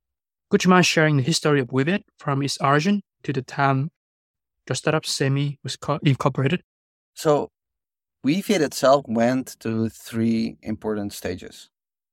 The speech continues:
Speaker 2: So the first stage that it went through was that I, I was at a conference in, so back then I was working as a, so as a consultant, and I was part of something called,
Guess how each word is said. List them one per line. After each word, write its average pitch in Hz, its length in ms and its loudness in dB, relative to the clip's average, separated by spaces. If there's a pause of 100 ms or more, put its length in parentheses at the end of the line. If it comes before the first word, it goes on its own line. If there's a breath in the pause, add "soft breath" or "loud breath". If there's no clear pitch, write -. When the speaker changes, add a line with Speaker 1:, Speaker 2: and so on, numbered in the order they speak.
(240)
Speaker 2:
So 123 480 4 (160)
the 123 160 -6
first - 800 -2
stage 135 460 0
that 135 100 2
it 117 120 -4
went 110 320 -2
through 135 220 0
was 123 280 -2
that 123 120 2
I, - 20 0 (520)
I 123 180 2
was 139 280 2 (540)
at 123 120 0
a 113 100 0
conference 127 960 0
in, 113 440 0
so 131 220 0
back 139 280 2
then 139 500 4
I 127 200 2
was 123 200 -2
working 120 340 -4
as 113 200 -6
a, 110 320 -2 (920)
so - 160 0
as 120 160 2
a - 40 -14
consultant, 143 540 2
and 123 100 4
I 127 60 4
was 123 180 0
part 123 240 6
of 120 120 -2
something 117 340 -2
called, 113 360 -2